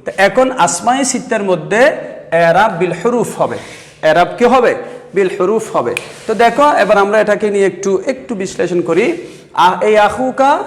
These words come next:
তোমার প্রথম আখুকা কি হয়েছে? তরকিবে ফাইল হয়েছে। দ্বিতীয় আখাকা মফউল বিহি হয়েছে। তৃতীয় আখিকা তোমার মজরুর হয়েছে।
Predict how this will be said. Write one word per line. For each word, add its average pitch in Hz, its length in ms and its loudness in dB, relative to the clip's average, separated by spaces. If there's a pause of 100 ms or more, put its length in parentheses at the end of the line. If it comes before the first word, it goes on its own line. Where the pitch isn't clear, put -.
(260)
তোমার 208 240 0
প্রথম 214 400 0
আখুকা 226 460 0
কি 220 160 -4
হয়েছে? 233 360 2 (480)
তরকিবে 202 420 0
ফাইল 190 520 2
হয়েছে। 147 440 -2 (320)
দ্বিতীয় 196 320 -2
আখাকা 233 800 0 (360)
মফউল 208 420 0
বিহি 196 380 0
হয়েছে। 160 480 0 (300)
তৃতীয় 220 340 -2
আখিকা 240 720 0 (320)
তোমার 180 340 0
মজরুর 175 500 0
হয়েছে। 139 420 -4